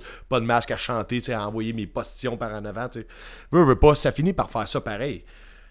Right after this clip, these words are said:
Et, euh, en tout cas, ils ont donné un solide show, j'ai, j'ai juste hâte de les revoir, j'adore ce groupe-là. Euh, après ça, c'est Jeffrey Lost Control, ben c'est ça, Epichot, en fait, ils ont joué devant du monde assis.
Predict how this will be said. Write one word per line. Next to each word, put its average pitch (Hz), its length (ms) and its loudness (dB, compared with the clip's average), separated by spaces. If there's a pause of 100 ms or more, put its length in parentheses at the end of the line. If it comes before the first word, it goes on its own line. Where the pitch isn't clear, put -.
(160)
Et, 117 320 -2
euh, 110 840 4 (380)
en 120 100 -6
tout - 100 -8
cas, 151 80 4
ils 131 80 6
ont 123 80 6
donné 139 180 4
un 151 100 6
solide 139 360 0
show, 147 220 -2
j'ai, 117 200 0 (100)
j'ai 107 120 -6
juste 110 180 -4
hâte 151 120 0
de 120 60 4
les 110 140 2
revoir, 120 640 4
j'adore 113 400 -2
ce - 100 -8
groupe-là. 110 440 -4 (880)
Euh, 117 580 4 (160)
après 131 280 2
ça, 202 120 2
c'est 123 220 0
Jeffrey 139 280 4
Lost 131 120 4
Control, 135 260 2
ben 123 60 4
c'est 120 120 -4
ça, 143 180 4
Epichot, 175 400 0
en 117 80 2
fait, 147 120 2
ils 139 80 4
ont 117 120 4
joué 139 220 2
devant 120 280 4
du 101 100 -4
monde 120 220 4
assis. 107 300 -4